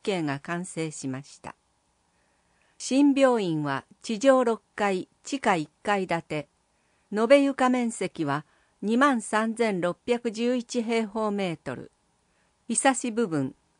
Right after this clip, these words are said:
別棟含むで、病床数は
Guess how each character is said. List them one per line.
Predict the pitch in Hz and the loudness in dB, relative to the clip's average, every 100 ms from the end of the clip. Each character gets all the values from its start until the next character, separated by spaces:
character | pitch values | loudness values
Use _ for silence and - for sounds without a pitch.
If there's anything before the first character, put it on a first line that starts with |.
| _ | _
別 | 175 190 - 247 | -2 -2 0 0
棟 | 247 226 202 | 2 0 -4
含 | - - 175 | -8 -6 -4
む | 135 - _ _ _ - | -4 -6 _ _ _ -6
で、 | 160 151 _ _ _ _ _ _ _ - | -4 -4 _ _ _ _ _ _ _ -2
病 | 196 269 254 | 6 6 6
床 | 277 247 | 4 2
数 | - 202 | 2 -4
は | 180 156 143 | -2 -2 -4